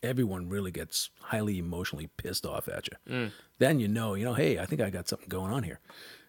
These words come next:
Speaker 1: You know, if they all go like, "What? What do you mean?" You know, and they start really criticizing you, you, you know, you know you got it going. You
Speaker 2: Yeah,
Speaker 1: know
Speaker 2: and
Speaker 1: you've got under their skin.
Speaker 2: steps of change. That's,
Speaker 1: Yeah.
Speaker 2: that's one of the last ones is,
Speaker 1: It
Speaker 2: is,
Speaker 1: is.
Speaker 2: is people breaking.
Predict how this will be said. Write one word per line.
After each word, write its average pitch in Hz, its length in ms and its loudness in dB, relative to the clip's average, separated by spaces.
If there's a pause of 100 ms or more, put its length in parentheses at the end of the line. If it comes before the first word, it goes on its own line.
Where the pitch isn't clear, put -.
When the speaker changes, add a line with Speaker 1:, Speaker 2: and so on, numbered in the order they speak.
Speaker 1:
You 104 100 4
know, 92 80 0
if 90 100 -6
they 131 160 8
all 113 220 4
go 92 160 -2
like, - 200 -6
"What? 240 260 2
What 226 120 0
do - 60 -2
you - 60 -4
mean?" - 260 -2
You 110 100 -4
know, 117 140 -4 (120)
and 139 120 -2
they 117 100 -2
start 110 280 4
really 123 380 2 (140)
criticizing 139 540 8
you, 127 100 4 (580)
you, 127 200 8
you 127 200 8
know, 123 180 8
you 113 200 8
know 123 160 8
you 95 160 0
got 90 160 0
it 90 100 -6
going. 95 280 -4 (120)
You 117 120 6
Speaker 2:
Yeah, 127 60 10
Speaker 1:
know 127 80 8
Speaker 2:
and 120 80 6
Speaker 1:
you've 107 140 2
got 104 160 2
under 95 200 -2
their 90 120 -6
skin. 85 360 -6
Speaker 2:
steps - 420 2
of 156 60 -2
change. 160 360 4
That's, 131 200 6
Speaker 1:
Yeah. 127 80 8
Speaker 2:
that's 131 260 2
one 135 140 2
of 127 60 0
the 123 60 2
last 127 280 2
ones 107 280 0
is, - 280 -6
Speaker 1:
It 98 100 0
Speaker 2:
is, 90 120 2
Speaker 1:
is. - 60 0
Speaker 2:
is 104 140 -4
people 120 280 -2
breaking. 107 380 2